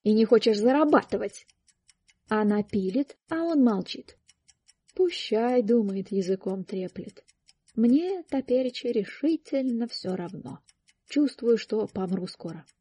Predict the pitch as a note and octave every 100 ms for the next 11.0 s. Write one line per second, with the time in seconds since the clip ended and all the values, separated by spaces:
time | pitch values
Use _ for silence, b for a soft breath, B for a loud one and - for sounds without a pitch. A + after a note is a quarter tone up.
0 | _ _ _ _ _ _ _ _ _ A3+
1 | A#3 - C#4 A#3+ G#3+ A#3+ B3 G#3 - E3
2 | D3+ - _ _ _ A3+ B3 G#3 G#3 G3
3 | F3+ G#3 - A3 G3+ G3+ A#3 C4+ - F#3
4 | - E3+ E3 A3 C4+ G#3+ F3 - _ _
5 | _ A3+ G#3+ F#3 A#3+ A#3+ G#3 G3 F#3+ G3
6 | G3 - F#3 - G3+ B3+ C#4+ D4 D4 C#4+
7 | C#4+ C#4 - D4 D#4+ - B3 A#3 A3+ G#3+
8 | - G3 F#3+ - _ _ D#4+ D#4+ D4 B3
9 | A3+ G#3+ G#3 G#3 - _ _ G#3 G3 -
10 | A3+ C#4+ C#4 A#3 G3+ - E3 D3+ D3 -